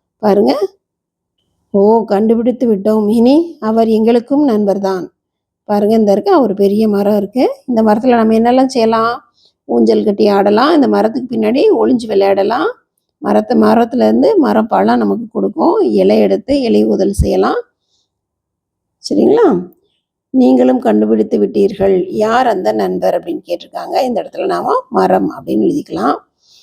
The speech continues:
"மரங்கள் நமது நண்பர்களா, எப்படி?" அப்படின்னு சொல்லிட்டு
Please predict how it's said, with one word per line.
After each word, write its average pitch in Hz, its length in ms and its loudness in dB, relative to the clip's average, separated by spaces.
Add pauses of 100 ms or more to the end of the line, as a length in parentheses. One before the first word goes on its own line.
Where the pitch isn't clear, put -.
(840)
"மரங்கள் 254 540 2
நமது 214 320 0
நண்பர்களா, 190 720 0
எப்படி?" 196 460 -2
அப்படின்னு - 260 -8
சொல்லிட்டு 403 440 -2